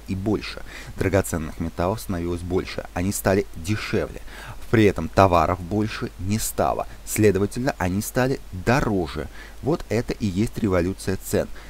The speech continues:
То есть резкий рост цен на определенные, э, группы товаров, конкретно ремесленные товары. При этом общее падение, например,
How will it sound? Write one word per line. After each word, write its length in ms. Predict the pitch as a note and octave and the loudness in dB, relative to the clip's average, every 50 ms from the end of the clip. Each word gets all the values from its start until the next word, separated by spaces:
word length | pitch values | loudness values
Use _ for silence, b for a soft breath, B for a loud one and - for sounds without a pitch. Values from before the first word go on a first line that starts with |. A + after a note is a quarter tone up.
| B B B - | B B B 0
То 80 | F#2+ | 2
есть 140 | F#2+ F2+ - - - | 2 0 0 -2 -2
резкий 520 | F#2 G#2+ A2 C3 C#3+ A2+ - - - F#2 | 0 4 6 6 6 4 2 0 -2 0
рост 360 | D#2+ E2+ G#2+ A2 F#2 - - - - | 2 4 4 2 2 0 -4 -10 -4
цен 240 | - - G#2 F#2 D#2+ | 0 2 4 2 2
на 160 | D#2+ E2 D#2+ | 0 -2 0
определенные, 960 | - - - - G#2 F#2+ E2+ - G2+ F2+ F2 E2 D#2+ D#2+ F2 F#2+ A2 B2 C3 C3 - B B B B B | 0 0 2 2 0 0 0 0 2 2 2 0 0 -2 -2 -2 -4 -4 -6 -8 -10 B B B B B
э, 140 | - F#2 F#2+ | -2 -2 -2
группы 580 | F#2+ - B2 B2+ C3+ A2+ - - - - - - - | 0 2 2 2 2 0 -2 -4 -6 -6 -6 -4 2
товаров, 460 | - F#2+ F#2 D#2+ E2 D#2+ F2+ G2 - | 4 4 6 6 4 2 2 -2 -4
конкретно 460 | - G2+ F#2+ F#2+ - G#2 G2 - G2 | -2 -2 -2 0 0 0 0 2 0
ремесленные 540 | F#2 G2 G2+ G2+ G2 F2+ - - F2 F2+ F2+ | 2 2 2 2 0 0 -2 -4 -4 -4 -4
товары. 400 | - - F#2 F2+ F2 D#2+ D#2 - B B B B B B | -2 -2 0 0 0 0 -2 -4 B B B B B B
При 140 | - G#2+ A#2 | 2 4 4
этом 280 | C#3 D#3+ - F3 D3+ - - | 4 4 2 0 -2 -2 0
общее 420 | C3+ C3 A#2 - - - G2 E2 | 4 4 4 4 2 0 0 0
падение, 680 | - - G2+ F#2+ F#2 D#2+ D#2+ F2 F2 E2 F#2 G2+ G#2 G2+ | 2 4 4 4 4 4 0 0 0 0 0 0 -2 -2
например, 520 | F#2 F2 - F#2+ F#2 F#2 F#2 F2 E2+ - | -4 -4 -2 -2 0 0 0 0 -2 -2